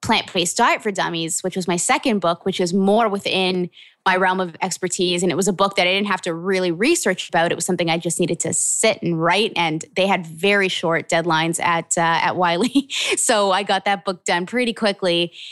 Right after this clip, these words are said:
And when that came out, there was quite a bit of, uh, of push and media and press around it, which was great. And I was able to use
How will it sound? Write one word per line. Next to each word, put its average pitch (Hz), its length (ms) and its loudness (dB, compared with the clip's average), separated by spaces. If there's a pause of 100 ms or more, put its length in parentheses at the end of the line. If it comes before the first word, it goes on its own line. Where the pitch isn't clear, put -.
(120)
And 196 120 4
when 180 180 2
that 202 240 0
came 190 260 -6
out, 170 240 -4
there 185 100 -2
was 175 200 -2
quite - 480 -2
a 196 40 -2
bit 175 420 -2
of, 170 340 0
uh, 156 380 0 (400)
of 175 300 -2 (280)
push 208 320 2
and 175 140 2
media 185 320 2
and 170 100 -2
press 165 300 -2
around 165 240 0
it, 165 80 -2
which - 160 -6
was 185 120 0
great. 175 440 2
And 165 420 -2
I 175 160 2
was 175 180 -2
able 180 180 0
to - 140 -2
use 156 180 -4